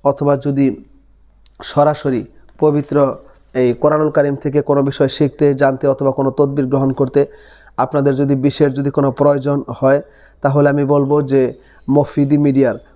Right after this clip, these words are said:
প্রত্যেকটা ভিডিওতেই সরাসরি আমার ফোন নাম্বার দেওয়া থাকে। চাইলে আপনি ভাই হিসাবে কিংবা বন্ধু হিসাবে আপনার মনের কথাটা আমাকে জানাতে পারেন এবং আপনি যে কোনো বিষয়ের জন্য আমার সাথে শেয়ার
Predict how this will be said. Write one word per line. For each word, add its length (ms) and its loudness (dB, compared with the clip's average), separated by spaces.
প্রত্যেকটা 420 0
ভিডিওতেই 460 0
সরাসরি 440 0
আমার 140 -2
ফোন 200 -2
নাম্বার 260 2
দেওয়া 200 2
থাকে। 180 -4
চাইলে 280 4
আপনি 140 -2
ভাই 120 4
হিসাবে 300 2
কিংবা 240 2
বন্ধু 240 2
হিসাবে 280 0
আপনার 260 0
মনের 260 2
কথাটা 300 0
আমাকে 240 0
জানাতে 400 0
পারেন 240 2
এবং 140 2
আপনি 220 -4
যে 140 4
কোনো 140 2
বিষয়ের 540 0
জন্য 220 0
আমার 180 -2
সাথে 240 -8
শেয়ার 180 2